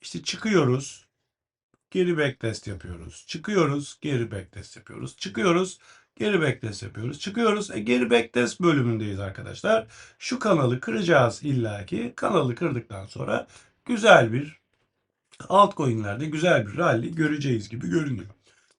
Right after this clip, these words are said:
Buralardan <clears throat> Altcoin'ler satılmaz gibi duruyor arkadaşlar. Şöyle bakalım.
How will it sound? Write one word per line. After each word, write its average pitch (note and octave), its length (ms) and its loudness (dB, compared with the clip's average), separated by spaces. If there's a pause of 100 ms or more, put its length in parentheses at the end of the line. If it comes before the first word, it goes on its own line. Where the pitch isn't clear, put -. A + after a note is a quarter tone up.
Buralardan F3 640 4 (680)
<clears throat> - 460 -2
Altcoin'ler F3+ 640 2
satılmaz G#3+ 720 -2
gibi D#3+ 260 -4
duruyor E3+ 300 4
arkadaşlar. - 540 -10
Şöyle G#3+ 440 2
bakalım. D3+ 500 -2